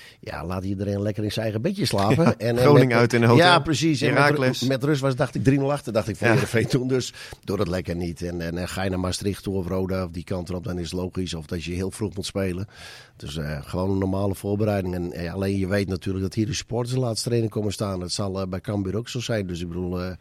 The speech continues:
Speaker 1: dat maakt het ook mooi.
Speaker 2: Ja, en, eh, Kees die had het over het plan dat hij maakt voor elke wedstrijd. Ehm,
Speaker 1: Ja.
Speaker 2: ja, nou gaat Kees denk ik niet het hele plan, eh,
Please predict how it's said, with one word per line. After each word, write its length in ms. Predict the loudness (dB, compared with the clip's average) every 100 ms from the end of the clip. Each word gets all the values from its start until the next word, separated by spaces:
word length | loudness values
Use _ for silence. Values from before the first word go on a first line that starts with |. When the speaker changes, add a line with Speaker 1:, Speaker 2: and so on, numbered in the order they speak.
| -16 -20 -20 -4
Speaker 1:
dat 200 | -2 0
maakt 200 | 0 2
het 120 | 2
ook 100 | 4
mooi. 340 | 8 6 4 -4 _ -12 -12 -14 -10
Speaker 2:
Ja, 240 | 0 4 6
en, 200 | 6 4
eh, 160 | 4 4 6
Kees 240 | 6 6
die 120 | 6
had 120 | 4 4
het 120 | 2
over 160 | 0
het 160 | -2 0
plan 260 | 6 8 8
dat 100 | 6
hij 140 | 4
maakt 260 | 4 4 2
voor 80 |
elke 220 | 2 2 2
wedstrijd. 540 | 0 2 2 2 2
Ehm, 420 | 2 4 4 2
Speaker 1:
Ja. 140 | 0 -4 -6
Speaker 2:
ja, 340 | 0 2 2 -4 -12 -14 -14
nou 260 | -4 0 2
gaat 300 | 2 0 0
Kees 220 | 2 2
denk 140 | 2 0
ik 80 |
niet 140 | 0 2
het 200 | 0 0
hele 280 | 0 2 2
plan, 400 | 2 8 8 8
eh, 160 | 6